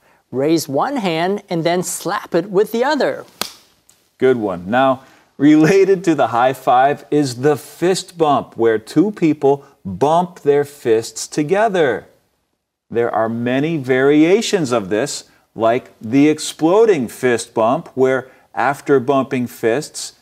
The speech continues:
Speaker 2: you wiggle your fingers like this, suggesting a mini explosion.
Speaker 1: Now, sometimes you might raise an open hand for a high five, but the other person offers a closed fist, preparing for a fist bump.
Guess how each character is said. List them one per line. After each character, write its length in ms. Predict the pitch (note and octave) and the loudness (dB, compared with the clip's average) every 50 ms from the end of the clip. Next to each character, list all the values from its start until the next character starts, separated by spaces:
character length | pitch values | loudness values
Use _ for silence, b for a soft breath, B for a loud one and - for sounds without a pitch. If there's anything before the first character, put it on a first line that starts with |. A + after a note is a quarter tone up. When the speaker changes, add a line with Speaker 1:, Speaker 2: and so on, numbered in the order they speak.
| _ _ | _ _
Speaker 2:
you 240 | - C3 D#3 F#3 F#3+ | -8 -6 -4 -2 -2
wiggle 440 | D#3+ C3 C#3 D3+ D#3 C#3+ E3 D#3+ D3+ | 0 2 2 2 4 4 2 2 4
your 180 | D3+ D#3 D#3+ | 4 2 0
fingers 800 | D3+ - - - F3 F3+ F#3 F#3 E3 D3+ C3 G#2 F#2 E2+ - A2+ | 0 -4 -4 -4 -2 -2 0 2 2 4 4 2 0 -2 -4 -2
like 220 | A#2 A#2 A2+ A#2 | -2 -2 -2 -2
this, 580 | B2+ C#3 D#3 C#3+ A#2 A#2 C3+ - - - - b b b b b b b b b _ _ _ | 0 2 2 4 2 0 -2 -4 -8 -10 -12 b b b b b b b b b _ _ _
suggesting 840 | - - C#3 B2+ A#2 A2 B2+ B2+ A#2+ A#2 - - - C#3 C3+ C#3+ C#3 - - | -8 -6 -4 -4 -4 -2 0 0 0 -2 -4 -6 -6 -4 -4 -4 -4 -6 -6
a 100 | D#3 C#3+ | -6 -4
mini 460 | C3+ B2 A2+ A2 G#2+ A2 A#2 A#2 - - | -4 -2 -2 -2 -2 -4 -4 -6 -8 -10
explosion. 800 | A2+ - - - - - G#2+ A2 G#2+ G#2+ G2+ F2 F#2 E2 - - _ _ _ _ b b b b b b b b b b b _ - | -12 -12 -12 -12 -8 -2 0 0 2 2 0 -2 -6 -12 -16 -18 _ _ _ _ b b b b b b b b b b b _ -10
Speaker 1:
Now, 120 | B2+ B2 | -8 -6
sometimes 760 | A#2+ - - F3 G#3+ A3+ - - E3+ D#3+ D#3 D#3+ D3 - - | -6 -4 -4 -4 -4 -4 -2 -2 -2 0 0 0 -2 0 0
you 60 | D3+ | 0
might 160 | C#3+ D#3 E3 D3 | 0 0 0 0
raise 520 | C3+ C3 C3 D3 D#3+ F3 F3 F3 D3+ D3 | -2 0 0 0 2 4 2 2 2 0
an 140 | D#3+ C#3+ D3+ - | -2 -2 -2 -2
open 320 | D3+ E3+ F3+ - G3 F#3+ E3+ | -2 -2 -2 0 -2 -2 -2
hand 380 | C#3+ F3 G3 G#3 G3 F3+ E3 | -2 -4 -2 -2 -2 -2 -2
for 260 | F3 - - E3 D#3+ D#3 | -4 -4 -2 -2 0 -2
a 40 | |
high 280 | C#3 - F3+ G3+ G#3 F#3+ | -2 -2 -4 -4 -4 -6
five, 580 | - - - G#3+ A3+ G#3+ F#3 E3 D#3 - - b b b b _ | -6 -4 -4 -4 -2 -2 -4 -4 -6 -8 -12 b b b b _
but 160 | - F3+ D3+ D#3 | -4 -4 -2 0
the 140 | F3 E3+ G3 | 0 0 2
other 200 | B3+ D#4 - B3+ | 0 -2 -4 -6
person 500 | - - - A#3 A3+ A3+ - G3+ F#3+ F#3+ - | -6 -4 -2 -2 -2 -2 -2 -2 -2 -2 -2
offers 400 | G3 G3+ G3+ - - F#3+ E3+ - | -2 -4 -2 -4 -4 -4 -4 -4
a 80 | F3+ E3+ | -6 -6
closed 520 | - - - - G3+ A#3 A#3 A3+ A#3 - | -6 -10 -6 -4 -2 0 0 -2 -4 -6
fist, 540 | - - - C4+ C4+ F#3+ - - - - _ | -12 -6 -4 -2 -2 -2 -4 -8 -12 -14 _
preparing 540 | - - G#3 - - F#3+ G#3+ A#3 A#3+ A3 G3+ | -4 -4 -4 -2 -2 -2 -2 0 0 -2 -2
for 340 | - - - F#3+ F#3 - F3+ | -2 -2 -2 -2 -2 -2 -4
a 60 | D#3 | -8
fist 400 | - - - C4 B3+ - - - | -6 -6 -6 -6 -6 -8 -6 -4
bump. 260 | F#3 C#3+ A#2+ A2 A2 | -4 -4 -4 -6 -10